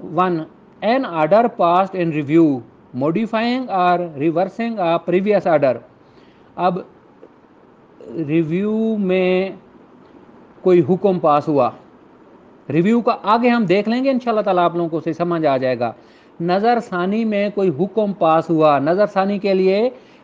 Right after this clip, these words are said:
किसी पार्टी ने दरख्वास्त दी, इसके अपने grounds हैं, वो इंशाल्लाह ताला हम देखेंगे आगे, या अपने तौर पर रिव्यू कर लिया, नज़रसानी का अख्तियार है अफसरान के पास, सुओ मोटो जिसे कहते हैं।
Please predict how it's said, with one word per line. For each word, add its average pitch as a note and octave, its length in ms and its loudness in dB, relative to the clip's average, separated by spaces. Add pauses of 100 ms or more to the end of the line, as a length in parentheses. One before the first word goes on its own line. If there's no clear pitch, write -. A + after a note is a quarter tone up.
(200)
किसी A3 240 -2
पार्टी F3+ 400 0
ने E3+ 140 0
दरख्वास्त C#3 540 0
दी, A3 260 0
इसके G#3 200 -2
अपने E3+ 260 -2
grounds F3+ 380 0
हैं, G#3 80 2
वो F#3+ 140 2
इंशाल्लाह E3+ 340 0
ताला D#3+ 220 0
हम E3 140 -2
देखेंगे E3+ 380 0
आगे, D#3+ 400 2 (960)
या F#3+ 220 2 (380)
अपने D#4+ 320 2
तौर C4+ 260 4
पर D#3+ 400 0 (640)
रिव्यू A#3 300 2
कर A#3 200 2
लिया, D3+ 380 2 (720)
नज़रसानी G#3+ 580 -2
का A3 80 -6
अख्तियार F3+ 560 0
है D#3+ 260 0
अफसरान E3+ 440 -2
के D#3 120 -2
पास, C#3 300 -4
सुओ G3+ 180 2
मोटो F3+ 260 -2
जिसे D3+ 220 -6
कहते C3 280 -6
हैं। A#2+ 240 -12